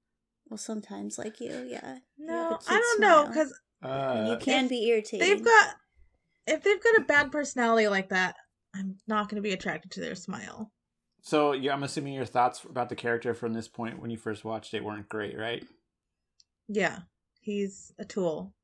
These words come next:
Speaker 3: Okay, and I'm sure, like, I s-, I, I'm assuming you still think that because we're, what, like, maybe ten episodes past this? Or not even that? I think it's only, like, we're only, like, six episodes till we catch up to where we left off.
Speaker 2: Yeah.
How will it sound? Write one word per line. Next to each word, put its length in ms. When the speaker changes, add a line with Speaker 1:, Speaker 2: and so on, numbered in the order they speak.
Speaker 3:
Okay, 360
and 120
I'm 100
sure, 340
like, 220
I 40
s-, 160
I, 320
I'm 180
assuming 320
you 60
still 200
think 240
that 160
because 320
we're, 240
what, 260
like, 200
maybe 360
ten 180
episodes 400
past 260
this? 240
Or 120
not 180
even 180
that? 240
I 60
think 180
it's 140
only, 160
like, 240
we're 160
only, 140
like, 180
six 240
episodes 400
till 140
we 100
catch 280
up 140
to 100
where 340
we 60
left 260
off. 300
Speaker 2:
Yeah. 360